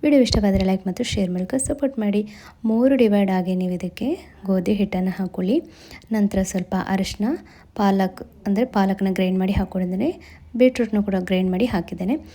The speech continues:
ಇದಕ್ಕೆ ಒಂದು ಸ್ವಲ್ಪ ಸ್ವಲ್ಪನೇ ರವೆ ಹಾಕ್ಕೊಂಡಿದ್ದೀನಿ, ಸಣ್ಣ ರವೆ. ಈಗ ರುಚಿಗೆ ತಕ್ಕಷ್ಟು ಉಪ್ಪು. ಇಷ್ಟನ್ನು ಹಾಕಿ ನೋಡಿ, ಬೀಟ್ರೂಟ್ ನೀರಿನಲ್ಲೇ ಚೆನ್ನಾಗಿ ಕಲಿಸ್ಕೊಂಡು ರೆಡಿ ಮಾಡಿ ಇಟ್ಕೊಳ್ಳಿ. ಇದೇ ರೀತಿ ಪೂರ್ತಿಯಾಗಿ ಮಾಡ್ಕೊಳ್ಳಿ. So ಈಗ ಮೂರು ಕೂಡ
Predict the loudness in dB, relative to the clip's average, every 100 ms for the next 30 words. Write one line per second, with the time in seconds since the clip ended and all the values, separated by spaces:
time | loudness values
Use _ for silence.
0 | -20 -10 -6 -4 -2 0 0 0 0 0
1 | 0 0 2 2 2 2 0 -2 -4 -2
2 | -2 0 0 0 0 -2 -2 -4 -6 -20
3 | -20 -14 0 2 4 2 2 0 0 -2
4 | -4 -4 -6 -8 -6 -4 -6 -4 -4 -6
5 | -10 -20 -20 -20 -20 -20 -20 -20 -20 -20
6 | -12 0 0 2 0 0 0 0 0 -2
7 | 0 0 2 0 0 2 2 2 0 0
8 | -2 -2 -4 -2 -2 -2 -4 -4 0 0
9 | 0 -2 -4 -4 -8 -6 -4 -4 -4 -20
10 | -14 -2 4 6 4 0 -2 0 0 0
11 | -4 -2 0 0 -2 -6 -6 -8 -12 -20
12 | -20 -20 -20 -20 -4 0 2 2 2 2
13 | 0 0